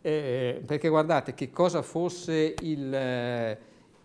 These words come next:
il comunismo sovietico, eh, non il comunismo in generale, lo si sapeva benissimo. Negli anni, <clears throat> tra gli anni venti e gli anni trenta in Occidente erano uscite sessanta, settanta libri,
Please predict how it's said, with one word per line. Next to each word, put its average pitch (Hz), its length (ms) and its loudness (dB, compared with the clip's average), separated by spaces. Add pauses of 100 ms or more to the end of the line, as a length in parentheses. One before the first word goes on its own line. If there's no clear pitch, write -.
il 139 180 -6
comunismo 165 680 0
sovietico, 139 1040 0 (100)
eh, 117 600 -6
non 143 160 -2
il 131 100 -2
comunismo 127 420 -4
in 127 60 -2
generale, 135 600 -4 (280)
lo 139 180 -8
si 127 160 -12
sapeva 127 520 -6
benissimo. 120 840 -8 (340)
Negli 143 380 -2
anni, 160 600 -2
<clears throat> 226 220 4
tra 143 140 -2
gli 139 140 -2
anni 165 300 0
venti 139 720 -2 (280)
e 139 120 -4
gli 135 160 -4
anni 156 380 0
trenta 143 580 0
in 139 140 -2
Occidente 156 600 -4
erano 139 260 -2
uscite 135 760 -6
sessanta, 151 580 -4
settanta 143 540 -4
libri, 127 520 0